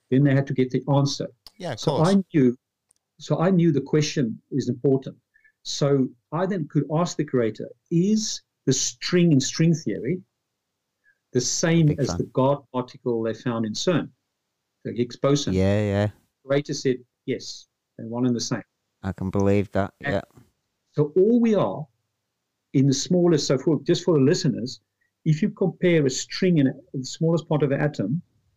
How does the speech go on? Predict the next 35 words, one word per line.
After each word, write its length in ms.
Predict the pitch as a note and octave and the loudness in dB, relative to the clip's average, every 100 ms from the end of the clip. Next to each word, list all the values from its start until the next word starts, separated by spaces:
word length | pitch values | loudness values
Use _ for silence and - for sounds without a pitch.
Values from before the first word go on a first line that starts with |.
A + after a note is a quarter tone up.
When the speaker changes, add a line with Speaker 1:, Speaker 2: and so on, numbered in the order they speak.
| _ _ _ | _ _ _
Speaker 1:
to 120 | - | -2
the 80 | C3 | 0
size 440 | B2+ - D#3+ E3 D3 | 0 0 2 2 0
of 60 | |
an 100 | C#3 | 0
atom, 400 | D3+ D3+ G#2+ F#3 - _ _ _ _ _ _ | 0 -2 -4 -4 -6 _ _ _ _ _ _
it's 300 | C3 C3 - | -2 -2 -6
the 100 | - | -8
string 580 | - - - G#3 G3+ F3+ | -8 -10 -4 0 2 2
you 80 | C#3+ | 2
compare 540 | C#3 C3 - D#3 D3+ | 0 -4 0 2 2
to 120 | D3 | 0
the 80 | B2 | -6
size 380 | A#2+ - D3 C#3+ | -6 -2 0 0
of 80 | C#3 | -2
a 60 | A#2 - | -6 -8
tree, 380 | - E3 F#2+ F3 A3+ _ _ _ _ _ _ _ - | -2 0 0 -2 -6 _ _ _ _ _ _ _ 0
then 180 | C3+ C#3 | 2 2
the 180 | - | 2
atom 400 | F#3+ G#3+ B2+ A#2 A#2+ | -2 -2 -2 0 0
would 160 | A#2+ | -2
be 80 | C#3 | -2
the 100 | B2+ | -4
size 500 | B2 - D3+ D3 - | -4 -2 0 2 0
of 80 | C3 | -4
the 80 | A#2+ | -4
solar 340 | - C#3+ C3 | -2 0 0
system. 460 | A#2+ A#2+ - - - _ | -2 -4 -6 -10 -12 _
Speaker 3:
Yeah. 180 | - E2 - | -10 -10 -10
Speaker 1:
So 180 | - B2+ | -4 0
the 80 | C3 | 2
string 460 | - - - G#3+ | 0 -6 0 4
is 160 | E3+ D3 | 4 2
so 300 | - G#3 G#3 | 0 0 2
minute, 520 | G3 F#3 D#3 D#3+ G2+ | 4 4 6 6 2